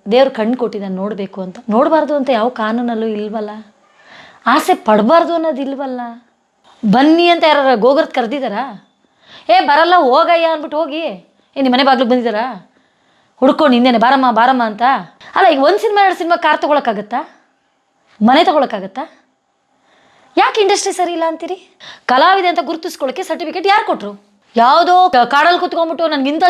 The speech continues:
ಜ್ಯೂಸ್ ಬೇಕು" ಅಂತೀರಿ, ಅವಾಗ ನಿಮಗ್ ತಂದ್ಕೊಟ್ಟಿರಲ್ವಾ?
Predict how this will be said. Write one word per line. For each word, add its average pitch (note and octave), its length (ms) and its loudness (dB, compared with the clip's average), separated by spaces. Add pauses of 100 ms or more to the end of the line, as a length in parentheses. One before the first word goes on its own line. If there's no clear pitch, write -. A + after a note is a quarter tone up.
ಜ್ಯೂಸ್ D4+ 220 0
ಬೇಕು" E4 280 0
ಅಂತೀರಿ, E4 640 -4 (720)
ಅವಾಗ A3+ 180 2
ನಿಮಗ್ A3+ 220 -2
ತಂದ್ಕೊಟ್ಟಿರಲ್ವಾ? A#3 920 -2